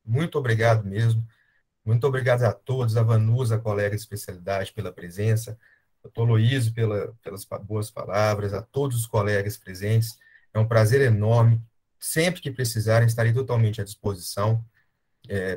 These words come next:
podem entrar em contato comigo, vai ser um prazer enorme poder ajudar qualquer colega. E parabéns à Associação Médica de Conselheiro Lafayette, doutor Carlos,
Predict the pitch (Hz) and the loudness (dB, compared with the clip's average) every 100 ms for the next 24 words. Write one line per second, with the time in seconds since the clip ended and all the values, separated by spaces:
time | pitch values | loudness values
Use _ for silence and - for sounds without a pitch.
0 | - 120 127 113 107 110 95 92 92 _ | -2 0 0 2 0 0 -4 -8 -10 _
1 | 92 98 117 113 101 101 - 101 95 95 | -12 -2 2 2 0 -4 -6 -10 -8 -2
2 | 113 107 101 101 98 - 90 92 - _ | 2 2 0 -4 -4 -12 -12 -16 -16 _
3 | _ - 92 85 98 107 90 - 107 92 | _ -12 -10 -4 -2 -2 -6 -6 -6 -6
4 | 87 110 113 113 113 _ _ _ _ _ | 0 4 6 4 0 _ _ _ _ _
5 | 104 104 95 131 151 113 113 139 120 110 | -4 -4 0 4 6 6 4 4 4 2
6 | 95 110 110 - 98 - 107 101 98 113 | 2 -2 -4 0 -2 0 -2 -2 0 0
7 | 113 - 92 101 98 - 98 92 90 - | -2 -6 -12 -8 -8 -8 -8 -8 -10 -10
8 | - 95 110 113 104 101 101 - 98 101 | -4 2 4 2 -2 -8 -8 -2 0 0
9 | - - | -4 -12